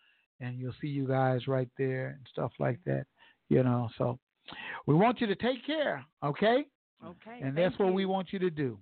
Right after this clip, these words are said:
Speaker 1: All right. Once again, keep in mind that we're here every Monday, Wednesday, and Friday, six P M Central Standard Time, and on Saturdays from twelve to two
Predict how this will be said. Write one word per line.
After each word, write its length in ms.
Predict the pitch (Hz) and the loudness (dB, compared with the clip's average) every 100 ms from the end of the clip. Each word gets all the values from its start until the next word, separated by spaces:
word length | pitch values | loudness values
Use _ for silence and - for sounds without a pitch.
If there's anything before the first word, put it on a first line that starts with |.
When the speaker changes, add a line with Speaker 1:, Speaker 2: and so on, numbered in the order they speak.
| _ _ _ _ - | _ _ _ _ -2
Speaker 1:
All 240 | 156 185 | 2 4
right. 260 | 143 113 107 _ _ _ _ _ _ _ _ _ | 2 -2 -10 _ _ _ _ _ _ _ _ _
Once 200 | 139 180 | -2 0
again, 340 | 240 196 233 240 | 0 0 0 0
keep 220 | - 226 | -4 -2
in 80 | 208 | 0
mind 260 | 208 202 | 2 2
that 60 | 170 | 0
we're 160 | 147 143 | -4 -2
here 260 | 202 185 - - | 0 -2 -2 0
every 880 | 233 185 147 147 143 135 127 113 - - | 2 0 -8 -4 -2 -2 -6 -10 -16 -4
Monday, 440 | 147 190 156 147 | 0 0 2 2
Wednesday, 580 | 123 147 170 135 151 147 | 2 0 -2 -2 0 0
and 100 | 139 | 0
Friday, 640 | - 170 175 175 175 180 175 _ | 2 4 6 4 0 -2 -8 _
six 160 | 190 - | -16 -10
P 160 | 190 190 | -8 -4
M 220 | 185 175 _ _ _ _ | -6 -8 _ _ _ _
Central 240 | 170 151 127 | -10 -8 -8
Standard 420 | - 180 180 165 | -2 0 0 -2
Time, 340 | 180 185 185 | 0 0 0
and 100 | 165 | -2
on 140 | 135 117 | -4 -4
Saturdays 480 | 175 175 175 170 165 - _ _ _ | 0 0 0 -2 -4 -8 _ _ _
from 160 | 143 139 | -10 -8
twelve 440 | - 190 202 208 - | -2 2 2 2 -2
to 100 | 156 | -10
two 400 | - 254 254 214 | -4 0 0 -2